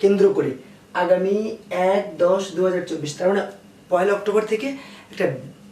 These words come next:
বিশেষ মডেল টেস্টের প্রস্তুতি আমরা রেখেছি। এটা হচ্ছে অনলাইন ক্লাসের জন্য। তো, আহ, এ মাসে আমরা বিশেষ মডেল টেস্ট রাখছি, পরের মাসে আমাদের চূড়ান্ত মডেল টেস্ট হবে। সেটা নভেম্বর মাসের ফার্স্ট উইকের প্ল্যান আর কি। যেহেতু আমাদের নভেম্বর মাসের, আহ, বিশ তারিখ বা পঁচিশ তারিখ নাগাদ আমাদের বার্ষিক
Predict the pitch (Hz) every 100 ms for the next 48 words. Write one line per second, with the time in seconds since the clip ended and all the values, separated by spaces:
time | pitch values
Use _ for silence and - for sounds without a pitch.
0 | - 160 226 269 - 185 175 185 190 202
1 | 196 208 180 - - - - - - -
2 | 214 190 - - 151 151 151 - - -
3 | 202 185 - 185 208 226 - 180 156 139
4 | 113 104 - - - - 185 190 - -
5 | - - - - - 202 214 226 269 240
6 | 190 226 220 196 196 208 202 226 220 320
7 | - - 170 165 170 185 175 185 - 226
8 | 233 226 180 131 127 139 - 139 117 -
9 | - 208 220 214 - - 185 175 175 175
10 | 175 180 190 180 175 170 170 - - -
11 | - 208 185 - 107 - - - - 156
12 | 202 208 202 208 185 180 185 185 208 208
13 | - - - - - - 190 - 196 202
14 | 202 190 196 - 190 180 180 185 180 180
15 | -